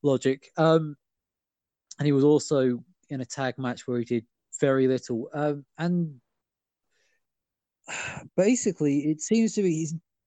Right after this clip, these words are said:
done very little in the ring up till this match because he can't do anything in the ring. And that's not by average standards. That's by his own standards. He's,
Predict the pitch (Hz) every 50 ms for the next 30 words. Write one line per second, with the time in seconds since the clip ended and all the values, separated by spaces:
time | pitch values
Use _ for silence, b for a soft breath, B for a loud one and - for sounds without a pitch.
0 | _ _ - 175 214 202 185 175 147 143 143 190 185 185 185 180 175 170 175 -
1 | 165 160 156 156 160 156 151 147 151 - - 170 - - - - 156 160 160 143
2 | 117 - - - 123 120 123 - _ 170 - - 180 - - 175 - - - 202
3 | 226 254 214 - - 120 113 110 110 104 - 120 113 110 107 107 107 101 b b
4 | b b b b _ - 180 185 185 170 220 233 185 165 - - _ _ _ _
5 | _ _ - 170 202 208 - - _ - 170 165 165 165 170 - _ _ _ -
6 | 180 185 170 - 165 156 - - - 175 180 175 151 131 113 - - 170 180 156
7 | - - 180 175 175 - - - 185 175 147 160 165 170 180 170 151 - - 165
8 | 160 170 170 147 123 120 110 - _ _ _ _ _ _ _ - 190 202 196 185
9 | 170 - -